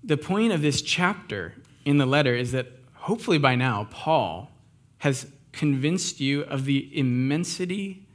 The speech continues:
the magnitude of God's mercy that he has shown you. Jesus bravely led the march out of exile in sin so that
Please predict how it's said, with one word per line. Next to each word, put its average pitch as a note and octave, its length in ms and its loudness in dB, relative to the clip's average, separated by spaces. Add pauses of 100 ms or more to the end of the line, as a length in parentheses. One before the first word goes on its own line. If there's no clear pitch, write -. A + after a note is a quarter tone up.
(600)
the C3 80 2
magnitude C3 1000 0 (120)
of B2 120 -6
God's B2+ 280 -2
mercy B2 480 -6
that G#2+ 180 -10
he A2+ 100 -8
has G#2 80 -8
shown G2+ 400 -8
you. G2+ 240 -14 (960)
Jesus F3 580 0
bravely E3 840 -4
led D3 440 -4
the D3 80 -4
march B2+ 680 -6 (580)
out D3+ 140 4
of C#3+ 140 0
exile C#3+ 520 0
in B2+ 220 -4
sin G2 640 -6
so - 240 -6
that B2 180 -6